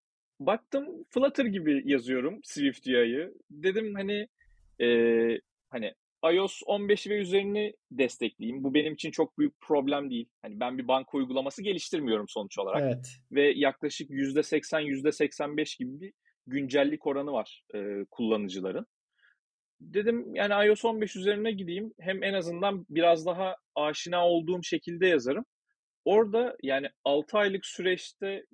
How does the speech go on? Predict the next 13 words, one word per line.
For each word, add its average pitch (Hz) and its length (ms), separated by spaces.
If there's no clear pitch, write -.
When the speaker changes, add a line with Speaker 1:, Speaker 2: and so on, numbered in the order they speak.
Speaker 1:
geldiğim, 160 680
U 143 320
I 185 120
kitle - 260
geldiğim 156 500
süreyi 151 500
Swift - 480
U - 20
I 175 200
ile 214 100
hemen 214 240
üç - 380
ayda 170 480